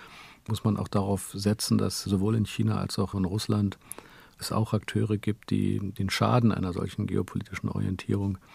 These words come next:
erkennen. Und ich hoffe, dass das auch in den U S A der Fall sein wird, sodass es, äh, früher oder später eine Umkehr zum Multilateralismus möglich wird.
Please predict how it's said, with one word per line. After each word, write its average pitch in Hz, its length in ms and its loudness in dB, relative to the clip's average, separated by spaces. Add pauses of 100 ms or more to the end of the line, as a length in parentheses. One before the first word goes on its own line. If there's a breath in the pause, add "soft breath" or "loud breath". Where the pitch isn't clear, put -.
(400 loud breath)
erkennen. 107 360 2
Und 104 140 4
ich - 100 -6
hoffe, 110 160 0
dass 101 180 -2
das 104 180 -4
auch 95 200 -2
in 101 60 0
den 101 160 0
U 95 80 0
S 90 140 -2
A 98 140 -2
der 104 120 0
Fall 107 260 -2
sein 95 240 0
wird, - 160 -2
sodass - 260 -4
es, - 200 -10
äh, 101 260 -2
früher 104 300 -2
oder 98 120 -2
später 104 360 -4
eine 90 140 -2
Umkehr 104 360 0
zum 95 140 0
Multilateralismus 92 840 -4
möglich - 360 -6
wird. 95 220 -10